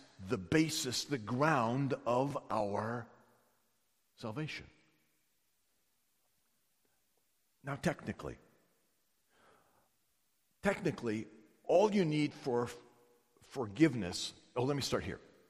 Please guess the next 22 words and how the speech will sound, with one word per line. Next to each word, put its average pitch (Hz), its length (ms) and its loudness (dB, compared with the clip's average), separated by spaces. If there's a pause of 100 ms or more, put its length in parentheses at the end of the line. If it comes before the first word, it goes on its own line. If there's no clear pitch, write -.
(200)
Forgiveness 175 760 0
is 131 260 -2
a 120 120 4
legal 147 360 2
declaration 104 800 -2
by 80 180 -4
God. 60 260 -8 (1500)
It's - 160 -4
not 185 140 6
something 143 420 2
that 120 180 -4
you 113 260 -2 (240)
experience. - 1000 -6 (1200)
You, 180 180 -6
you 160 140 4
don't 143 180 2
know, 131 280 6 (1120)
you 139 200 -6
know, 120 180 -4
you 139 140 2
know, 104 80 0
like, 101 200 -2